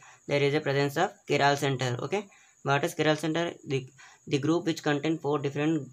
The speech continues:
um, the carbon which contains, sorry, the carbon which contain four different groups, then that carbon is known as chiral carbon. Okay, here this, uh, thick line, daughter line indicates that reserpine contain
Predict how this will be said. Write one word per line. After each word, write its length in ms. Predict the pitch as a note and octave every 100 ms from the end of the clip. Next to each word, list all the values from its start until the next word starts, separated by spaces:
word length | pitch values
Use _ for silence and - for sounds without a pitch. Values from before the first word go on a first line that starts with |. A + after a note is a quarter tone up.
| - - - -
um, 220 | C#3 -
the 140 | C#3+ C#3
carbon 400 | C#3+ D3 D3+ E3
which 180 | D#3
contains, 440 | - C#3+ C#3+ D#3 D#3
sorry, 280 | C3 D3 F#3+
the 100 | B2+
carbon 420 | C#3 C3+ C3+ D#3+
which 200 | D3 C#3+
contain 320 | C#3+ C3+ D#3
four 240 | D3+ C#3 C#3+
different 420 | C3+ C#3+ D3+ C3+
groups, 280 | C#3 F3+ - _ -
then 300 | - D3 F3+ - - _
that 140 | D3 C#3
carbon 380 | C#3 C3+ D3 D3+
is 160 | C#3
known 160 | C#3 C#3
as 160 | D#3
chiral 280 | - C#3 C#3
carbon. 460 | C#3 C3+ B2 A#2+ D3+ -
Okay, 220 | F3+ G#3 - - _
here 340 | C#3+ D3 D#3+ - _ -
this, 260 | D3 C3+
uh, 240 | - A#2+ - -
thick 200 | - C#3+
line, 180 | D#3+ D#3
daughter 220 | C#3+ C#3+
line 240 | D3 D3 C#3+
indicates 360 | C3+ D3 C#3 D3+
that 200 | G3+ - _ _ -
reserpine 400 | C3+ D3+ - D3
contain 440 | C#3+ C3+ E3+ A#3